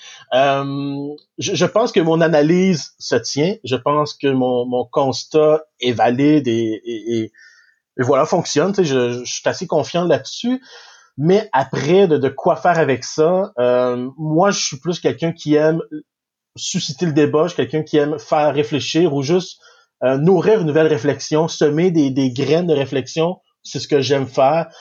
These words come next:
Donc, tant mieux si, euh, de manière directe ou indirecte, mon livre permet de, de, de, d'alimenter cette réflexion-là qui, je pense, doit avoir lieu, est vraiment lieu de, de fond en comble, et non pas juste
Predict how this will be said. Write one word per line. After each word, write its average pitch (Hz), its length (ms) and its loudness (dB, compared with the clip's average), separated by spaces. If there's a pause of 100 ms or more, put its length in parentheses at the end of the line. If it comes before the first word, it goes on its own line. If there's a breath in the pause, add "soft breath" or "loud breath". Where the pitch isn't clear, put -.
(360 loud breath)
Donc, 143 240 -2
tant 170 240 2
mieux 180 260 4
si, 185 600 -2 (340)
euh, 120 840 2
de 117 120 -2
manière 147 320 0
directe 139 380 -2
ou 156 80 2
indirecte, 139 600 0
mon 135 240 0
livre 147 300 0
permet 139 340 2
de, 123 340 2 (540 loud breath)
de, 123 240 -4
de, 123 220 -2
d'alimenter 151 580 2
cette - 200 0
réflexion-là 143 680 -2
qui, 165 160 -8
je 131 80 2
pense, 151 480 -2
doit 151 480 0
avoir 127 800 0
lieu, 151 480 2
est 110 80 0
vraiment 147 540 0
lieu 135 360 0
de, 117 220 -4 (480)
de 127 100 0
fond 143 200 -2
en 127 120 2
comble, 160 280 2
et 135 40 2
non 131 120 0
pas 139 160 0
juste 165 280 0